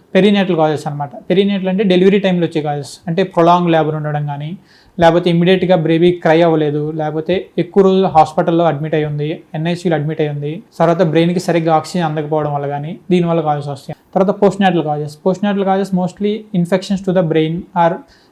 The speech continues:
ఆ, the baby develop seizures, లేదా కన్వల్షన్స్ కానీ వీటి వల్ల వచ్చే కాజెస్ అనమాట. వీటి వల్ల సెరిబ్రల్ పాలసీ వస్తుంది అనమాట.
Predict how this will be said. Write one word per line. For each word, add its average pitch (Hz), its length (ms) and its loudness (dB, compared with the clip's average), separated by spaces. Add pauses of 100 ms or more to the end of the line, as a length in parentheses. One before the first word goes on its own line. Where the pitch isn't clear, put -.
(140)
ఆ, 160 140 0
the 160 140 0
baby 165 220 2
develop 165 300 2
seizures, 165 880 -2
లేదా 165 100 2
కన్వల్షన్స్ 165 680 -4
కానీ 147 300 -8
వీటి 175 160 -2
వల్ల 175 160 0
వచ్చే 160 200 -4
కాజెస్ 147 280 -6
అనమాట. 143 180 -12 (200)
వీటి 202 140 4
వల్ల 208 160 4
సెరిబ్రల్ 185 400 2
పాలసీ 170 280 2
వస్తుంది 147 240 -6
అనమాట. 139 160 -12